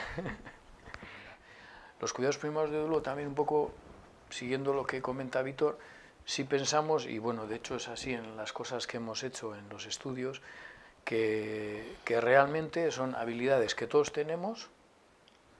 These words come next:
que surgen espontáneamente en el encuentro con el otro, en cualqui-, en cualquier encuentro humano, y máxime en un encuentro de relación de ayuda. Entonces, que son un poquito las que hemos ido nombrando,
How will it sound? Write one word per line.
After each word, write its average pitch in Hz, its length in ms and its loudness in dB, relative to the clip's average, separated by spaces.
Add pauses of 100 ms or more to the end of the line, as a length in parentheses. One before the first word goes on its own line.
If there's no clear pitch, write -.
(280)
que 107 140 -2
surgen 123 420 0
espontáneamente 131 880 0
en 107 100 0
el 110 120 0
encuentro 120 520 2
con 110 200 -4
el 117 120 0
otro, 147 340 0 (280)
en 101 140 -12
cualqui-, - 340 -6
en 101 300 -10
cualquier - 380 2
encuentro 110 500 0
humano, 143 420 0 (500)
y 101 120 -8
máxime 139 480 4
en 120 80 -2
un 120 140 0
encuentro 131 500 2
de 117 120 4
relación 104 520 -2
de 107 80 2
ayuda. 175 320 4 (680)
Entonces, 120 320 -2
que 104 180 -6
son 127 260 -6 (140)
un 127 80 -12
poquito 139 540 -4 (120)
las 107 200 -12
que - 140 -8
hemos 131 260 -2
ido 156 280 2 (140)
nombrando, 107 640 -4